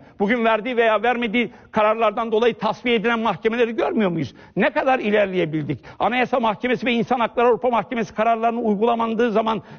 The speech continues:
siz, e, o yürüyüşte sonuçta nereye gelip de bu ülkenin neresinde hukuku iyileştirebildiniz? Yani attığınız taş ürküttüğünüz kurbağaya değdi mi? Elde ettiğiniz sonuç ne? Kazandığınız ne? Size kazandırdığı ne? Bunlara baktığınızda ben siyaseten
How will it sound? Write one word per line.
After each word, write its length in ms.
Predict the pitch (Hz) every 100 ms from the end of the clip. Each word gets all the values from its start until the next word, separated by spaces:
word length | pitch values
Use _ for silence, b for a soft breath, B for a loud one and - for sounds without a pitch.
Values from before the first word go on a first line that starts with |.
| B
siz, 280 | 247 214 - B
e, 260 | 180 208 -
o 180 | - 240
yürüyüşte 680 | 190 233 240 - 254 220 - B
sonuçta 400 | - 214 214 254
nereye 320 | 226 494 466
gelip 300 | 233 247 233
de 120 | 233
bu 120 | 214 226
ülkenin 440 | 190 226 220 190 B B
neresinde 420 | 262 285 254 233
hukuku 440 | 185 185 220 -
iyileştirebildiniz? 840 | 220 175 170 - 175 156 147 160 143
Yani 260 | 233 233 - B B
attığınız 500 | 208 - 240 254 240
taş 200 | 247 -
ürküttüğünüz 560 | - 214 233 - 226 208
kurbağaya 500 | - 214 202 220 208
değdi 240 | 214 220 359
mi? 160 | 175 - B
Elde 260 | 170 180 202
ettiğiniz 400 | - 233 233 220
sonuç 380 | 196 233 285 156
ne? 160 | 135 - B
Kazandığınız 720 | - 180 233 226 214 254 294 175
ne? 140 | 131 -
Size 280 | B 190 196
kazandırdığı 720 | - 226 233 247 233 240 392 247
ne? 140 | 139 B B
Bunlara 380 | 294 320 220 208
baktığınızda 560 | 285 - 214 208 285 247
ben 140 | 311
siyaseten 680 | - 294 202 - - 220 359